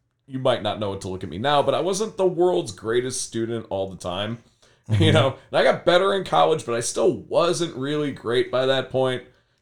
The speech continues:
Speaker 1: You know, so I wa-, I wanted to, you know, I wanted to while out and do stuff with my friends, and, <laughs> you know, <laughs> so sometimes I got in the way of academics, and Doc would kinda reel me back in. And the reason I think Doc's my hero is not only because of that,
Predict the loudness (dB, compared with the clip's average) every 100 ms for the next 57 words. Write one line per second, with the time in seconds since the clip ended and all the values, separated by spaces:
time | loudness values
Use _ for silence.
0 | -4 2 2 2 0 -2 -2 -2 -2 0
1 | 0 0 0 -2 -4 -6 -6 -8 -6 -6
2 | -4 -2 0 -2 -2 -6 -10 -8 -8 -8
3 | -10 -6 -4 -4 -8 -10 -8 -4 -2 -2
4 | -4 -14 -18 -6 -2 0 0 0 -2 -4
5 | -4 -6 -8 -8 -8 -6 -4 -4 -4 -4
6 | -4 -6 -6 -6 -8 -12 -18 -10 -2 0
7 | 0 0 -4 -4 -6 -6 -6 -6 -6 -6
8 | -6 -8 -10 -10 -14 -18 -20 _ -2 -2
9 | -4 -14 -16 -12 -6 -4 -4 0 0 0
10 | -4 -2 -2 -4 -6 -4 -6 -6 -6 -4
11 | -4 -6 -6 -8 -2 -2 -2 -6